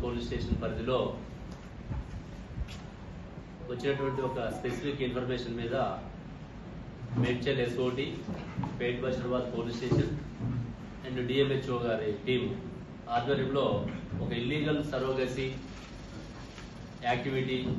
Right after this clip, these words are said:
జరుగుతున్నటువంటి సమాచారం మీద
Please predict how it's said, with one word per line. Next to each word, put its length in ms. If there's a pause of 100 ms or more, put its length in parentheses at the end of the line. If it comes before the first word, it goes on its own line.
(320)
జరుగుతున్నటువంటి 800 (560)
సమాచారం 560
మీద 140